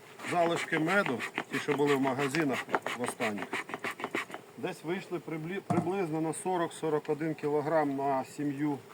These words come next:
по медозбору соняшника. Це в умовах тотальної посухи. Сьогодні <laughs>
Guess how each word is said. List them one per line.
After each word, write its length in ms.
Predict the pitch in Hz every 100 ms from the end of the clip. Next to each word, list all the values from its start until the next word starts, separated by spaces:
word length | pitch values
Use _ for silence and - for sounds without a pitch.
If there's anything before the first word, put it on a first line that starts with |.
| - - - -
по 120 | 139
медозбору 560 | 143 147 147 139 151 143
соняшника. 720 | - 123 117 113 - 107 - - - - - - - - - - - - - - -
Це 100 | 147
в 60 |
умовах 440 | 147 147 156 143 -
тотальної 640 | - 135 151 139 131 127
посухи. 500 | - 143 - 117 113
Сьогодні 340 | - 151 135
<laughs> 40 | 123